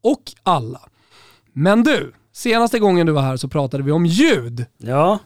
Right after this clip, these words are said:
Speaker 1: Och, eh, jag förstår ju att, eh, Samsung T V har tänkt till även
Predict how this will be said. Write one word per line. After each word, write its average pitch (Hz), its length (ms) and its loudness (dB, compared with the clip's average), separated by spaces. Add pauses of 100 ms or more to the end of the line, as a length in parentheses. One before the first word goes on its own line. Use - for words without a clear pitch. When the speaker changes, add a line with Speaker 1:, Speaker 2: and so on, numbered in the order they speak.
(240)
Speaker 1:
Och, - 460 -4
eh, 175 580 2
jag 175 140 -4
förstår 220 440 0
ju 170 280 2
att, 156 300 -6
eh, 156 240 -2
Samsung 151 480 -4
T 190 220 -4
V 165 80 -4
har 151 160 -2
tänkt 147 260 -8
till 151 200 -6
även 143 260 -6